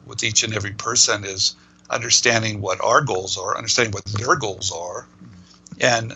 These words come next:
seeing if we can achieve both. But I, I guess our, our deadlines are so tight that you're gonna just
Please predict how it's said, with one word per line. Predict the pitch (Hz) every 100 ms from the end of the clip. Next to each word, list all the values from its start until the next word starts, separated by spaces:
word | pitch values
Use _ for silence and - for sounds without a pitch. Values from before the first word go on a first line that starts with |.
| -
seeing | - 139 135
if | 107
we | 127
can | 113 120
achieve | 107 - 117 101
both. | 156 196 - - - _ _ _ _ _ _ _
But | 120 117 123 104 _ _ - _ _
I, | - 123 185 135 - _ _ _ _ _ _ _
I | 131
guess | 123 156 -
our, | 160 131 - - -
our | 151
deadlines | 123 139 147 165 123 117 -
are |
so | - 120
tight | 110 - 135 131 104 - - _ _ _ _ _ _ _ -
that | - 120
you're | 143
gonna | 147 196 226
just | - 214 -